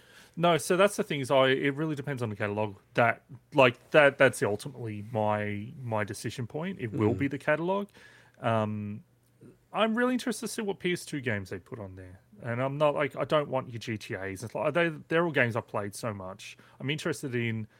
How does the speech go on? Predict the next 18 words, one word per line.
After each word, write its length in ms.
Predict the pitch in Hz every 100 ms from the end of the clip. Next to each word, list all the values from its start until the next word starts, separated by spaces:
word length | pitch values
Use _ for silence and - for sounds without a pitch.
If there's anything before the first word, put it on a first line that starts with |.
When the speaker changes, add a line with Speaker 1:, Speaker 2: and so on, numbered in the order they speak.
| _ -
Speaker 1:
are 100 | 135
they 80 | 151
gonna 180 | 139 131
put 220 | 160 -
some, 640 | - 123 117 113 113 110 -
some 520 | - 127 107 107 107 127
R 100 | 110
P 100 | 117
Gs 260 | 127 117
that 80 | 104
I've 80 | 98
never 100 | 98
played 340 | - 113 123
on 80 | -
the 40 | -
P 140 | -
S 100 | -
two, 160 | -